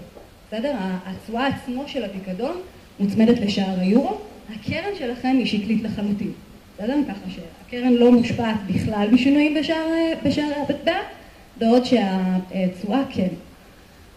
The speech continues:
אז, אה, אה, הוא עשה בסביבות הארבעה אחוז, זה אומר שה-, אה, ללקוחות הגיע אחד נקודה שבעים ושישה אחוז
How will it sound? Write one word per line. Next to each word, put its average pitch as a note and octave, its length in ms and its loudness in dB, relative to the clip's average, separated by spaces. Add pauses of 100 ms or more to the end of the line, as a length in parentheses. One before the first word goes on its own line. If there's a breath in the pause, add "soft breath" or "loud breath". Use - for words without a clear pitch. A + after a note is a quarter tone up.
(200)
אז, C#4+ 280 0 (300)
אה, A3 80 -2 (580)
אה, G3+ 240 0 (100)
הוא A3+ 100 6
עשה C4+ 160 2
בסביבות A#3+ 260 0
הארבעה G3 340 0
אחוז, E4+ 340 6
זה A3 60 2
אומר A#3+ 240 4
שה-, G3+ 280 -2 (440)
אה, F#3+ 60 -6 (1600)
ללקוחות G3+ 520 2
הגיע A3 220 2
אחד A3+ 240 2
נקודה G3 220 6
שבעים G#3+ 280 0
ושישה G3 420 0
אחוז G4 320 0